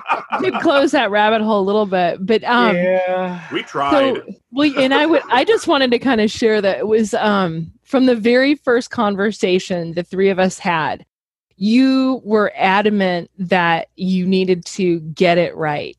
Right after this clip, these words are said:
Speaker 1: You didn't want it to be your version of Sashiko or fake or kind of half-hearted. So
Speaker 2: Right.
Speaker 1: to
Speaker 2: Mm-hmm.
Speaker 1: you, what does getting it right mean?
Speaker 3: So there's a couple of different things, and we don't wanna use the buzzwords
Speaker 1: Mm-hmm.
Speaker 3: that go with this.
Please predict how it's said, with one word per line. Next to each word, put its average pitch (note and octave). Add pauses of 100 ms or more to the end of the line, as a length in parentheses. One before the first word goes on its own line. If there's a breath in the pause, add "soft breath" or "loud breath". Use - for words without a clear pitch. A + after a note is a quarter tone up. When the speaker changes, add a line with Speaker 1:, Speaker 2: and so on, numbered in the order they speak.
Speaker 1:
You G3+
didn't G#3+
want G3
it F#3+
to F#3
be F3
your G#3
version G#3
of G3
Sashiko F#3
or D#3+
fake F#3
or F3+
kind G3
of E3+ (640)
half-hearted. G3+ (320 loud breath)
So A3+
Speaker 2:
Right. F#3
Speaker 1:
to - (280)
Speaker 2:
Mm-hmm. -
Speaker 1:
you, C4+
what A3+
does C4
getting G3+
it E3+
right E3+
mean? D#3+ (340)
Speaker 3:
So F#3
there's E3
a D3+
couple G#3
of G3
different E3
things, C#3
and C3
we B2+
don't C3+
wanna C#3+
use B2+
the A2+
buzzwords A2+
Speaker 1:
Mm-hmm. F#2+
Speaker 3:
that F#2+
go G#2+
with G#2
this. G2+